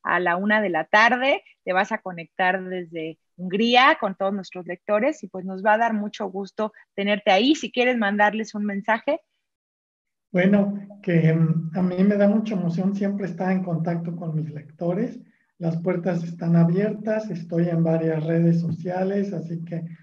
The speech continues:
Speaker 2: si leen mi libro, si les gusta, si tienen alguna pregunta,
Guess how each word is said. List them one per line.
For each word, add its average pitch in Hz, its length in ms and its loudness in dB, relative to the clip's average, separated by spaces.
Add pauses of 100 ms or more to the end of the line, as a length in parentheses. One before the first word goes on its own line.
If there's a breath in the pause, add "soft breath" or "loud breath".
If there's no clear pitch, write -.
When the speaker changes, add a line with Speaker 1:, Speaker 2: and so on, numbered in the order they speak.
(300 loud breath)
Speaker 2:
si 180 120 -4
leen 180 320 6
mi 180 80 4
libro, 190 480 2
si 165 260 -8
les 151 200 -8
gusta, 185 340 -4
si 165 180 -12
tienen 170 360 2
alguna 170 440 2
pregunta, 170 640 -4